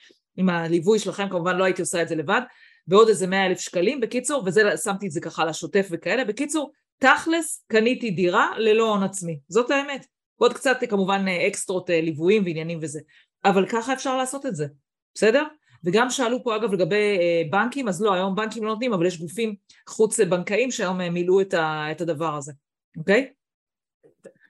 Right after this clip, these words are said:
Speaker 2: תבינו
Speaker 1: עכשיו,
Speaker 2: ש-,
Speaker 1: אגב,
Speaker 2: כאילו,
Speaker 1: מישהו
Speaker 2: יש
Speaker 1: שאל
Speaker 2: מלא
Speaker 1: פה
Speaker 2: דברים שאפשר... אפשר לעשות, רק צריך לדעת שהם קיימים. כאילו, אני... אני... ת-, תחשבו עוגה, וחלק מאוד קטן מהעוגה הזאת זה דברים שאני יודע שאני יודע. אני מנגן על גיטרה, אני עושה את זה, אני עושה לייבים.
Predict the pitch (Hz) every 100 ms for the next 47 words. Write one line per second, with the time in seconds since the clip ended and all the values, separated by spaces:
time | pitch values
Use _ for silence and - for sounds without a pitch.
0 | - 160 214 262 220 190 262 247 277 427
1 | - 247 233 214 214 214 214 - 190 -
2 | 202 _ _ _ _ _ _ _ _ _
3 | _ _ - - 139 208 220 214 233 214
4 | 214 226 226 190 180 220 220 190 175 160
5 | 175 147 127 160 156 156 156 156 156 151
6 | 151 - _ _ _ _ _ _ _ 180
7 | - - 190 277 226 185 156 - _ _
8 | _ 139 - 262 254 247 247 220 233 220
9 | 175 226 254 214 170 143 175 214 190 160
10 | 175 170 151 135 123 113 123 113 135 143
11 | 127 131 190 202 202 190 147 - 139 127
12 | 185 196 160 131 143 151 190 202